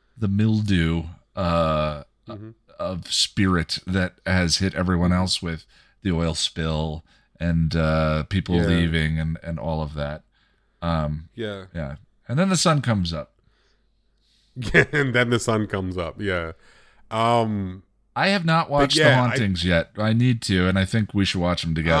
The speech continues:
Speaker 2: Oh, okay. I've, I've seen Hill House, but I haven't seen Bly, Bly Manor. I've been meaning to. So, yeah, let's do, do, do that, absolutely. Then we can talk about it here. Um,
Speaker 1: I don't know how we put
Speaker 2: but
Speaker 1: a
Speaker 2: yeah.
Speaker 1: bow on this one.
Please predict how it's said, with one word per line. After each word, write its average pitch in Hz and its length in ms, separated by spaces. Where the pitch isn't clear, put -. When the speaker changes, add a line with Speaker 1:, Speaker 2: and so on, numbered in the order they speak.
Speaker 2:
Oh, 156 180
okay. 123 320
I've, 160 380
I've 160 280
seen 170 540
Hill 139 500
House, 123 380
but 127 160
I 120 60
haven't 113 280
seen 107 260
Bly, 101 340
Bly 98 300
Manor. 92 260
I've 87 140
been 92 180
meaning 92 460
to. 82 180
So, 87 520
yeah, 90 160
let's 90 280
do, 90 260
do, - 200
do 92 180
that, 85 140
absolutely. 87 440
Then 85 160
we 82 80
can 87 140
talk 87 320
about 85 320
it 78 140
here. 80 300
Um, 98 560
Speaker 1:
I 120 60
don't 135 120
know 139 80
how 131 200
we 117 100
put 127 160
Speaker 2:
but 117 100
Speaker 1:
a - 20
Speaker 2:
yeah. 160 240
Speaker 1:
bow 98 60
on 92 80
this 90 220
one. 101 200